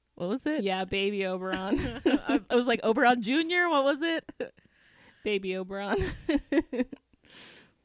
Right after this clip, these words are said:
Speaker 1: We have so many ghosts.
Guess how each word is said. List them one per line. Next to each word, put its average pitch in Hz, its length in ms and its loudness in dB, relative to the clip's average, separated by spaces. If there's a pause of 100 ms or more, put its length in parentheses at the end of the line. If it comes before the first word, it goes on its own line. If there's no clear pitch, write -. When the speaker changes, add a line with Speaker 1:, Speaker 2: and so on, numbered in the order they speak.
(880)
Speaker 1:
We 285 120 0
have 370 120 0
so 339 200 0
many 370 180 -2
ghosts. 269 920 0